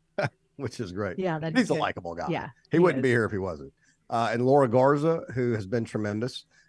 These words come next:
Speaker 1: Uh, you know, she's come in as our, what we call, we, you know, we call it client concierge. So she's the front line. She's the face of the firm.
Speaker 2: Yeah.
Speaker 1: Uh, when you call in, you're
Speaker 2: She's
Speaker 1: gonna
Speaker 2: the first person you're gonna talk to.
Speaker 1: Right. And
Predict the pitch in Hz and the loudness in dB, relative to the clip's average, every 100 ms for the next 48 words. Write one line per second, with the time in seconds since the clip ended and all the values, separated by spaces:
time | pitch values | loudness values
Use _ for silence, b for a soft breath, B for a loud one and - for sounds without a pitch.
0 | - 117 104 95 120 107 101 - 139 - | -6 -2 0 -2 -4 -6 -4 -4 -4 -2
1 | 135 113 107 107 104 101 104 - 98 98 | 0 0 0 0 -2 -4 -8 -8 -6 -4
2 | 95 90 95 95 110 104 101 117 110 135 | -4 -6 -6 -6 -6 -8 -2 -2 -2 -4
3 | 131 113 90 90 - 120 135 147 104 - | -6 -12 -10 -12 -8 -4 0 0 0 -2
4 | 120 110 110 104 - 87 76 - 95 - | -4 -2 -6 -6 -8 -10 -10 -12 -10 -6
5 | 220 160 147 - 139 - 113 101 82 78 | -6 -2 -4 0 0 0 -2 -4 -6 -8
6 | 175 170 156 - 165 175 175 139 120 170 | -8 -2 -2 2 0 0 -2 -2 0 0
7 | 170 90 - 175 190 165 B - 120 123 | 0 -4 -6 -6 -4 -6 B -4 0 2
8 | 117 123 123 117 151 160 151 180 135 120 | 2 2 0 0 2 4 4 2 0 -2
9 | 127 - _ 104 110 135 190 196 196 - | -6 -12 _ -6 -4 -2 0 0 0 -2
10 | 196 185 180 180 160 185 - 156 135 135 | -2 -2 -2 -2 0 -2 -4 -6 -6 -2
11 | 113 131 - _ 110 110 110 104 | 0 -2 -6 _ -4 -2 -2 -4